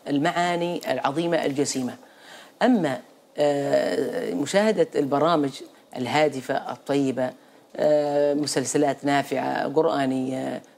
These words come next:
دينية، أناشيد، لا إشكال في ذلك. المهم، المهم أن الإنسان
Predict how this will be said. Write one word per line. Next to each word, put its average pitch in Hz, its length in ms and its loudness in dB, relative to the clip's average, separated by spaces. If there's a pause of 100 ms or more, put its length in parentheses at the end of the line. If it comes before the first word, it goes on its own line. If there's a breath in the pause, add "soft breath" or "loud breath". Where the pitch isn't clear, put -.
دينية، 131 640 0
أناشيد، 131 540 0 (260 loud breath)
لا - 140 2
إشكال 165 340 2
في 131 100 -2
ذلك. 120 260 0 (360)
المهم، 170 320 0
المهم 180 360 2
أن 175 60 0
الإنسان 214 400 0